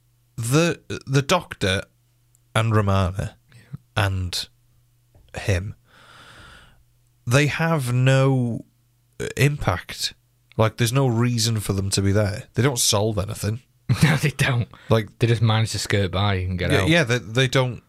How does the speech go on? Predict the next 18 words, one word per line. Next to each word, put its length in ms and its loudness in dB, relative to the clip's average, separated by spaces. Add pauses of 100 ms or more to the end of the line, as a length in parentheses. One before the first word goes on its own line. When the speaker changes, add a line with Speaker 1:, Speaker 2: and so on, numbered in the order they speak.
(120)
Speaker 2:
With 100 2
Speaker 1:
Nothing. 180 4
Speaker 2:
no 180 2
impact. 280 0
Speaker 1:
Yeah, 120 2
there's 280 -2
no 200 2
reason. 680 0
They 120 4
Speaker 2:
Apart 240 4
from 80 0
Romana 400 2
taking 320 -2
the 80 0
Lion 300 0
Man. 240 -2 (1400)
Speaker 1:
Yeah. 420 2 (880)
Speaker 2:
Um, 500 2